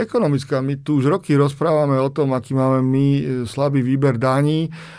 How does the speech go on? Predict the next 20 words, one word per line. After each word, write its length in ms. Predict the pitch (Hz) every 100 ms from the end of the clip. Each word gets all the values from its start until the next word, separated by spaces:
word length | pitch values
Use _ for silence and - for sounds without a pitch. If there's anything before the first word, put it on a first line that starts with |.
| -
a 240 | 131 131 117
kde 160 | 123
tie 160 | 147 143
peniaze 400 | 147 151 147 139
miznú. 560 | 135 139 135 156 165 - - -
A 160 | 131 - _ -
toto 320 | 135 - 143
sú 160 | 143 135
tie 160 | 135
čierne 480 | 120 131 127 120 127
diery. 400 | 143 107 190 123
Toto 240 | 131 127
sú 160 | 139 139
tie 80 | 139
čierne 400 | - 147 151 131
diery, 400 | 123 139 147 131
kde 80 | 139
tie 140 | 147
peniaze 400 | 147 156 170 170
miznú. 480 | 196 277 214 123